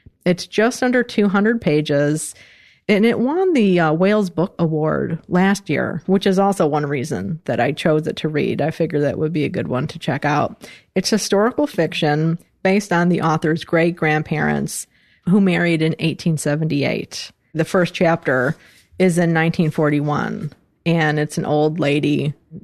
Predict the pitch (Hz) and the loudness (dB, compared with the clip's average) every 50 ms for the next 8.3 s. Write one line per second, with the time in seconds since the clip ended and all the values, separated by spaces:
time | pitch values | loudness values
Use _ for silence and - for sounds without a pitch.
0 | - 147 147 175 160 156 156 143 156 156 - 147 - - 156 165 165 147 139 123 | -6 -2 0 0 0 -2 -4 -4 -4 -4 -4 -4 -4 -2 -2 -2 -2 -2 -2 -4
1 | 113 113 131 143 156 147 - _ _ _ _ _ - 190 214 220 220 214 214 202 | -4 -4 -4 -4 -4 -6 -6 _ _ _ _ _ -2 -2 0 0 0 0 2 2
2 | 196 190 185 185 170 170 175 175 - - - 175 170 170 - 185 170 160 156 151 | 0 0 0 0 0 0 -2 -2 -4 -4 -2 -2 -2 0 0 0 0 2 2 0
3 | 151 151 - 175 170 165 156 143 120 113 - - - - - _ _ _ - 196 | 0 -2 -2 0 0 2 2 2 0 -2 -4 -8 -10 -18 -20 _ _ _ 0 0
4 | 196 196 196 - 320 311 302 277 269 - - 196 175 180 175 - 185 175 180 175 | 0 0 0 0 0 0 0 0 -2 0 0 2 2 2 0 0 2 2 2 0
5 | - - 170 180 190 202 214 233 240 254 262 277 - - _ _ _ _ _ _ | 0 0 0 2 2 4 2 2 2 0 -2 -4 -6 -10 _ _ _ _ _ _
6 | _ - 185 180 175 175 175 175 175 170 - 196 180 175 - 196 202 196 - 190 | _ 0 0 2 2 2 2 2 0 0 0 -2 -2 0 0 0 0 0 0 0
7 | 190 185 185 185 185 - - - 151 151 147 - - 170 160 160 165 165 160 147 | 2 2 2 2 0 -2 -4 -2 -2 -2 -2 0 0 0 2 2 2 2 2 0
8 | 139 135 131 - - - | 0 0 0 -2 -4 -4